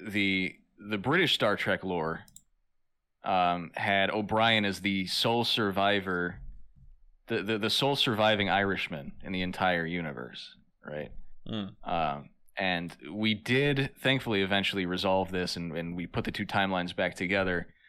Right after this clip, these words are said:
Speaker 1: Um, there was a comic book. It was a limited co-, comic book series in twenty eleven called, uh, Crisis of Infinite O'Briens,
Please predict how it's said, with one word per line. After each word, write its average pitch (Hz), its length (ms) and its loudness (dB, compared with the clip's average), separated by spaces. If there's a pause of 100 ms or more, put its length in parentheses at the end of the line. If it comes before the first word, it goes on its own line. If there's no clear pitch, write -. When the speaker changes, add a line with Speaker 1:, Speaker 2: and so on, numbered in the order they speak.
(320)
Speaker 1:
Um, 90 360 2
there 98 80 0
was 87 80 -2
a 98 40 -2
comic 110 440 0
book. 87 200 -2
It 95 40 -2
was 90 100 -2
a 92 60 -2
limited 101 340 0
co-, 98 220 0
comic 92 360 -2
book 90 140 -6
series 90 340 -2
in 85 60 -8
twenty 107 300 0
eleven 120 580 2 (560)
called, 90 380 0
uh, 85 140 0
Crisis 104 540 0
of 92 200 -2
Infinite 98 420 -4
O'Briens, 95 760 0